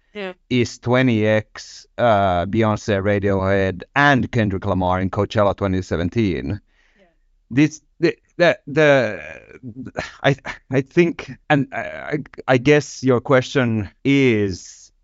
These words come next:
Speaker 2: related to that. I'm, I'm go-, just gonna continue because I, I have a lot of points on this <laughs> topic. Uh, the, uh, the, the other thing that struck me really interesting as,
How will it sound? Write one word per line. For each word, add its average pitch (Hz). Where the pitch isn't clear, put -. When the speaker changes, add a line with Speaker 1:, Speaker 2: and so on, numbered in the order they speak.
Speaker 2:
related 117
to 95
that. 62
I'm, 139
I'm 151
go-, 143
just 123
gonna 117
continue 95
because 92
I, 85
I 95
have 98
a 95
lot 92
of 92
points 104
on 87
this 90
<laughs> 113
topic. 87
Uh, 117
the, 117
uh, 85
the, 113
the 135
other 208
thing 131
that 107
struck 117
me 117
really 110
interesting 104
as, 87